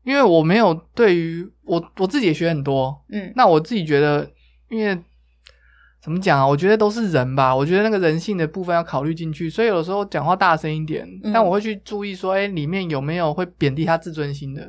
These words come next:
Speaker 1: 基本上那个人我会避掉，
Speaker 2: 嗯。
Speaker 1: 但是你大声说话，我没有觉得我是在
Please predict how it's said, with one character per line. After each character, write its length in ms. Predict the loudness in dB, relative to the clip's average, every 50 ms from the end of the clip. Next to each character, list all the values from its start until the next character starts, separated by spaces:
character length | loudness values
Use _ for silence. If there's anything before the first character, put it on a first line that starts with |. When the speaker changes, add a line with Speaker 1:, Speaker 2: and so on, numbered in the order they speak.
| -12 -8
Speaker 1:
基 100 | -4 -2
本 80 | 0
上 140 | 2 2 2
那 80 | 2 0
个 80 | 0
人 120 | -2 -2 -2
我 80 | -2
会 80 | -2 -2
避 220 | -2 -6 -8 -6
掉， 200 | -4 -4 -4 -4
Speaker 2:
嗯。 60 | -4 -4
Speaker 1:
但 120 | -4 -4
是 100 | -4 -4
你 120 | -6 -2 0
大 160 | 2 2 2
声 180 | 0 -2 -6
说 140 | -4 0 2
话， 180 | 2 2 2 0 -4 -14 -20 _ _ _ -6
我 80 | -4
没 140 | -2 0 2
有 100 | 2 0
觉 200 | 0 -2 -2 0
得 120 | 0 0
我 140 | 0 -2 -4
是 100 | -6 -4
在 320 | 0 0 2 2 0 -2